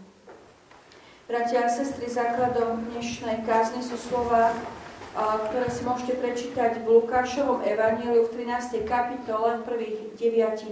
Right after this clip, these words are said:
veršoch takto. V tom čase prišli niektorí a rozprávali mu o Galilejcoch, krv ktorých zmiešal Pilát s ich obeťami.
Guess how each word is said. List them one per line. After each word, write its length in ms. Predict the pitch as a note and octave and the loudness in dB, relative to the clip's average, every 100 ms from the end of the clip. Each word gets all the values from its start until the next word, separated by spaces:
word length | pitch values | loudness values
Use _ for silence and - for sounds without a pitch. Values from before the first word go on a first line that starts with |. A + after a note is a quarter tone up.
| G3+ | -4
veršoch 560 | G3+ G3+ G3 - - | -2 -2 -4 -6 -6
takto. 480 | G3 G3 - G3 G3 - - - - - - - - - - - - - | -6 -6 -6 -8 -8 -14 -20 -20 -20 -20 -20 -20 -20 -20 -20 -20 -20 -4
V 180 | B3+ B3+ | 2 4
tom 60 | |
čase 400 | C#4 C#4+ D4 C#4+ | 8 6 6 2
prišli 420 | C4+ C4+ - B3+ | 2 0 0 -2
niektorí 800 | A#3 A#3+ A#3+ C4+ C4+ C#4 C#4 C#4+ C#4+ - - - | -2 -4 -4 -2 0 4 4 4 -2 -6 -8 -4
a 160 | A3 A#3 | 4 4
rozprávali 800 | C#4 - C#4 B3+ B3 A#3+ A#3 A#3 | 4 2 4 4 6 4 4 2
mu 100 | A#3 | 0
o 300 | A3+ A3 A3+ | 0 0 0
Galilejcoch, 960 | A#3 C#4 C4+ F#3+ F#3 - G3 G#3+ A3+ - - - - - - | 2 2 4 2 2 -2 -2 -2 -2 -6 -14 -18 -20 -20 -6
krv 480 | C#4 C#4 C#4 C#4 C#4 | 4 6 6 4 -4
ktorých 720 | - A#3+ A#3 A3+ A3+ - - | 0 2 2 0 -4 -8 -10
zmiešal 800 | - A#3 A#3 C#4 - C#4+ C4+ C4+ | -10 -4 -2 0 0 2 0 0
Pilát 480 | A#3 A3+ A3 A3 A3 | 0 2 2 2 0
s 160 | - | -4
ich 240 | - G#3+ - | -10 -10 -6
obeťami. 720 | F#3+ F#3+ F#3+ G3 F#3+ G3 | -4 -2 -4 -4 -6 -6